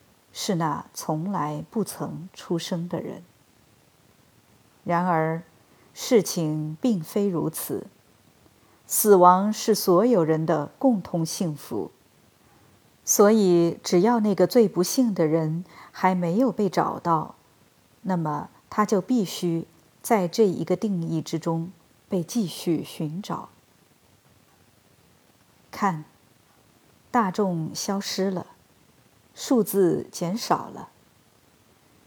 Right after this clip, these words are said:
我现在不说，把你们的注意力集中起来听我说话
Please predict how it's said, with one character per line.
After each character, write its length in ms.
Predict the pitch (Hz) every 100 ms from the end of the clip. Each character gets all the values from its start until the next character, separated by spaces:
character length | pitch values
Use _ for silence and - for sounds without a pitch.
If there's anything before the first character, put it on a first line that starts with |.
| _
我 120 | - 202
现 200 | 285 240
在 120 | 214
不 220 | 214 254
说， 380 | - 233 226 262 - _ _ _ _
把 160 | 196 214
你 140 | 254
们 140 | 190 185
的 80 |
注 180 | 208 277
意 140 | 214 208
力 220 | 220 185
集 240 | 165 190
中 180 | 233 294
起 180 | 285 185
来 140 | 165
听 200 | 165 - 233
我 80 |
说 240 | 170 220 220
话 320 | - 277